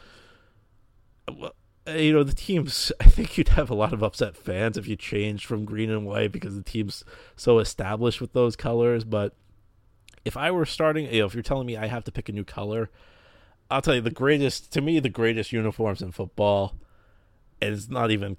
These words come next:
<laughs> really close, are the Char-, are those powder blue uniforms with the Chargers. I mean, they just look so good. <laughs> I love those uniforms. So those are, so, I mean, I, if you're ask-,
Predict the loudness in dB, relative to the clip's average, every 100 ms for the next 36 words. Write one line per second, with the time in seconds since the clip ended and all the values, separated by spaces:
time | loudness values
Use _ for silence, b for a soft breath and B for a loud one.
0 | -10 -6 2 2 2 0 0 0 -2 -2
1 | 0 0 4 4 4 0 2 2 0 -4
2 | -10 -2 0 2 2 2 -2 -2 -6 -6
3 | -8 -8 -12 -14 -14 -12 -12 -12 -14 -12
4 | -4 0 0 -2 -10 -12 -14 -10 -6 -2
5 | -2 -2 -8 -10 -4 -6 -6 _ -20 -16
6 | -4 -2 2 4 2 -2 -4 -8 -10 -10
7 | -12 -10 -6 -2 2 2 0 -4 -8 B
8 | B B -2 2 2 2 0 0 -2 -2
9 | -2 -2 -6 -2 0 0 -2